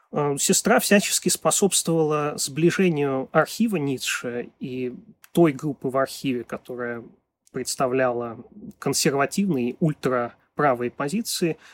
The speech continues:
с нацистами. Причем сначала было сближение с итальянскими фашистами, переписка с Муссолини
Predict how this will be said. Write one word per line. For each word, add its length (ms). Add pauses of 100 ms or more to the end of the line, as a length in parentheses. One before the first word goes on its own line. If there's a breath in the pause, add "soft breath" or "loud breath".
(180 soft breath)
с 520
нацистами. 680
Причем 300
сначала 600 (320 soft breath)
было 160
сближение 520
с 100
итальянскими 580
фашистами, 640
переписка 540
с 100
Муссолини 760